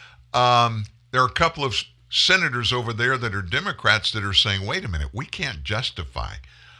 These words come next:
all this spending." The big one of the two, one is Kyrsten Sinema,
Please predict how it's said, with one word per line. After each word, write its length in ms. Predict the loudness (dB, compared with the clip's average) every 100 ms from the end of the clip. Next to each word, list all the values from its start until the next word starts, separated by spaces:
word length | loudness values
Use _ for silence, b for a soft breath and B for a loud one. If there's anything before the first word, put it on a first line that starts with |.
| B B -4
all 200 | -2 0
this 200 | 0 -2
spending." 440 | -2 -4 -2 -4 B B B B
The 120 | -6 -4
big 520 | 0 2 2 -2 -12 -8
one 480 | -2 2 2 2 -4 -4
of 160 | -4
the 100 | -4
two, 460 | -2 -2 -2 -4 -6 -6
one 220 | -4 -2
is 240 | 0 0 0
Kyrsten 420 | -2 -2 -2 -4 -2
Sinema, 540 | 0 0 -2 -4